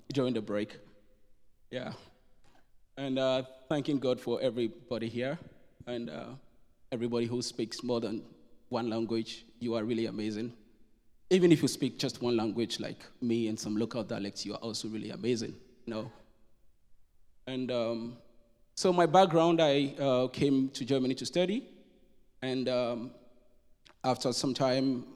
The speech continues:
uh, I mean, during the study, we came to Berlin for some time on the study tour. And I remember when we got here, we were on the trains and everything, and I told my friends, "Look, I'm not coming to Berlin again. I, I, I don't like this place. If there is,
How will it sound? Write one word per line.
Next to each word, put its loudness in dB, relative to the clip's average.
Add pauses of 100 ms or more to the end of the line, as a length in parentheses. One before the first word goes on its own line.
(120)
uh, -2
I -2
mean, 4
during 4
the 2
study, 0
we 0
came -2
to -6
Berlin 0 (120)
for -8
some -6
time -4 (640)
on -6
the -8
study 0
tour. -2 (680)
And 0
I 4
remember 4
when 2
we 0
got 0
here, -4 (260)
we -4
were -4 (280)
on -4
the -2
trains 2
and 2
everything, 0
and -2
I -2
told 0
my -2
friends, -2
"Look, -2
I'm 0
not 0
coming -4
to -8
Berlin -4
again. -8 (600)
I, -4 (160)
I, -2 (200)
I 4
don't 4
like 4
this 0
place. -4
If -2
there 4
is, -2